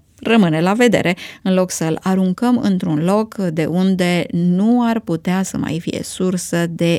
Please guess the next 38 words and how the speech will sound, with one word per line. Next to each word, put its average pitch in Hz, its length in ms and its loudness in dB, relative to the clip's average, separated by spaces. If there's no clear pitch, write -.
infectare - 880 -6
sau - 220 -10
de - 160 -8
poluare. - 540 -10
Autoritățile 240 680 4
au 220 80 4
ajuns 185 300 0
la 175 120 -4
concluzia 185 640 0
că 175 260 0
ne 180 180 4
protejăm 180 560 2
de 202 140 4
coronavirus 180 800 0
cu - 120 -6
măști 196 640 -2
și - 180 -4
mănuși, 208 560 2
după 214 300 0
care 240 300 2
le 226 100 2
aruncăm 196 480 0
pe 185 100 0
unde 175 220 0
apucăm. - 460 -6
Angajații 208 560 2
stațiilor 170 540 -2
de 160 120 -2
epurare 190 520 2
au 156 120 2
găsit 208 400 0
o 190 80 2
mulțime 185 500 2
de 175 100 -4
articole 180 500 -4
sanitare 180 600 0
în 175 120 0
conducte. - 640 -4